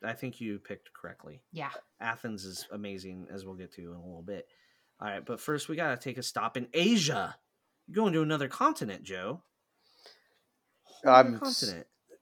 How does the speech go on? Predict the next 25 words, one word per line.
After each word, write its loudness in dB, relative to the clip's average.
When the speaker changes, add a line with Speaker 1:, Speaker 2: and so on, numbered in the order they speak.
Speaker 3:
uh, 2
well, 12
yeah, 6
I 6
guess 10
it's 0
right 10
at 6
the 2
Speaker 1:
Yeah. 10
Speaker 3:
edge 6
there, 10
right? 10
<laughs> 12
Speaker 1:
Yeah, 4
it's -4
Asia. -2
Check. -2
Um, 0
going -2
to -6
Turkey, -6
and 0
it's -4
at -2